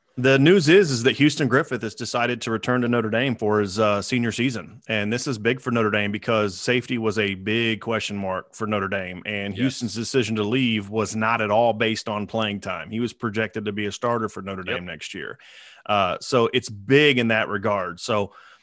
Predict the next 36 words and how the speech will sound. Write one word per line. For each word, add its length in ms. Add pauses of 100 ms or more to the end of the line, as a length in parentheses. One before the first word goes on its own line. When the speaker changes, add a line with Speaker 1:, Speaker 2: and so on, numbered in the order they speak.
(100)
Speaker 1:
uh, 280
and, 260
you 140
know, 100
m-, 240
maybe 300
they 160
still 300
hit 180
the 80
transfer 400
market 380
for 160
another 280
safety. 480
I 60
think 240
that 180
might 240
make 220
some 160
sense 320
because 320
there's 180
some 160
major 320
question 440
marks 240
at 160
that 180
position, 420
even 220
with 180
Houston 300
coming 260
back. 400